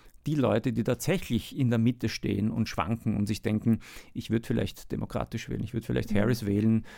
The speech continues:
Speaker 1: aber ich weiß nicht genau, in welche Richtung die gehen will.“ Also die,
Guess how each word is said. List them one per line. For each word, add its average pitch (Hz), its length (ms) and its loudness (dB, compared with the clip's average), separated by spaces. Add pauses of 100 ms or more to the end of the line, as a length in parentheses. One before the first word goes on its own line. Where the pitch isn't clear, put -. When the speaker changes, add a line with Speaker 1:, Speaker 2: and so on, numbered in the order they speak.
(160)
Speaker 1:
aber 120 560 0 (340)
ich - 160 -8
weiß - 220 0
nicht 123 160 0
genau, 120 560 0
in 123 100 -2
welche 117 280 0
Richtung 117 340 0
die 117 140 -2
gehen 117 300 2
will.“ 120 240 2 (840)
Also 117 160 2
die, 151 300 2